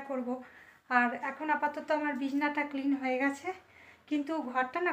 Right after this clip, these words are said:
কদিন ধরেই বেশ অগোছালো হয়ে রয়েছে। এই সমস্ত জিনিসগুলোর জন্য, মানে পরীর জুয়েলারি বক্স, তার সাথে, আহ, জুয়েলারি বক্স বলছি,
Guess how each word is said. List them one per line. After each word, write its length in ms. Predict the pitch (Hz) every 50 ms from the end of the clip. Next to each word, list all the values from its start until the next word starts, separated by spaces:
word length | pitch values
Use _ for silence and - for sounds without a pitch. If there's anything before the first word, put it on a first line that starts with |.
| 320 -
কদিন 260 | 254 254 285 294 294
ধরেই 200 | 311 311 320 311
বেশ 200 | 320 320 320 302
অগোছালো 360 | 269 262 269 269 285 285 302
হয়ে 120 | 294 302 294
রয়েছে। 240 | 285 294 285 - 320
এই 200 | 285 269 269 269
সমস্ত 300 | - 285 285 285 277 -
জিনিসগুলোর 500 | 277 240 247 254 247 240 - 247 262 247
জন্য, 240 | 254 - 254 240 240 240 240 - - - - - - - - _
মানে 140 | 302 311 320
পরীর 280 | 311 311 311 302 294 254
জুয়েলারি 360 | 269 302 285 294 285 285 277
বক্স, 300 | 285 285 277 277 277 277 - -
তার 160 | 294 277 277 -
সাথে, 260 | 277 269 269 - 277 269 269
আহ, 500 | 269 269 - - - - 277 277 277 277 254 233
জুয়েলারি 320 | 285 302 302 311 302 311
বক্স 220 | 277 277 262 262 - -
বলছি, 240 | 254 240 - 254